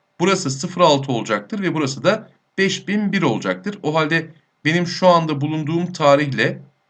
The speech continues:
şanslı gün arasında en az dokuz gün vardır. Doğru yanıt A seçeneğidir. Arkadaşlar dört mavinin yedi sarının tamamını aldığımda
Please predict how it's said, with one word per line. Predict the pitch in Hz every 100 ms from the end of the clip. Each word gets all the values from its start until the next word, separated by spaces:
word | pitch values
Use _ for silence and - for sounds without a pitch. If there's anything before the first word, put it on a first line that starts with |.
| _ _
şanslı | - - 147 143 -
gün | 185 151 135
arasında | 120 117 - 104 135 202 - _ _ -
en | 175
az | 139 170 180 -
dokuz | 151 143 170
gün | 135 104
vardır. | 98 92 185 208 -
Doğru | 170 151
yanıt | 117 185 -
A | - 170
seçeneğidir. | 131 - 92 87 - - - _ _ _ _ _ _ _ _ -
Arkadaşlar | 139 185 185 185 175 135
dört | 190 185
mavinin | 151 135 131 190 190
yedi | 156 185
sarının | 147 135 185 202
tamamını | 160 156 156 160
aldığımda | 147 113 113 123 214